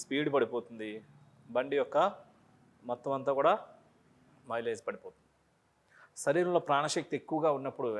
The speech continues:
ఎనర్జీ లెవెల్స్ యాక్టివ్గా ఉండడం, ఎనర్జెటిక్గా ఉండు, అలిసిపోకుండా ఉండడం.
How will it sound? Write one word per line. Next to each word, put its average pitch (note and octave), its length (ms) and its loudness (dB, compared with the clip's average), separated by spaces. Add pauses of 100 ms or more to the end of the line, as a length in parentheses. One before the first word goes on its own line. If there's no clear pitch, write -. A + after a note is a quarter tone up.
(140)
ఎనర్జీ A#2+ 260 -6
లెవెల్స్ A#2+ 360 -2
యాక్టివ్గా B2+ 560 0
ఉండడం, A2 320 -6 (120)
ఎనర్జెటిక్గా A#2 640 -8
ఉండు, G#2 320 -6 (440)
అలిసిపోకుండా C3 840 -2
ఉండడం. G2 240 -16